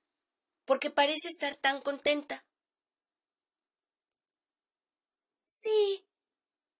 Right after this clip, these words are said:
asintió convencida. Por esa razón ha estado contigo tanto tiempo. La niña miró la carta.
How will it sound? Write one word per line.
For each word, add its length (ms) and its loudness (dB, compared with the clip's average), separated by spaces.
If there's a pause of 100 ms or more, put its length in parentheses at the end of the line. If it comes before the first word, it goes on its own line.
(440)
asintió 500 2
convencida. 800 -4 (2250)
Por 160 2
esa 240 6
razón 460 0 (420)
ha 140 6
estado 400 4
contigo 420 2
tanto 320 -2
tiempo. 460 -2 (1700)
La 160 -2
niña 480 -2 (240)
miró 240 6
la 160 0
carta. 420 0